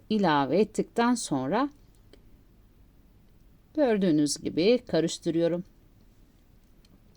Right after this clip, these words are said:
Tencere içerisine yıkadığım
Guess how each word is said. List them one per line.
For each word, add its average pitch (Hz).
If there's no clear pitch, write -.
Tencere 277
içerisine 302
yıkadığım 233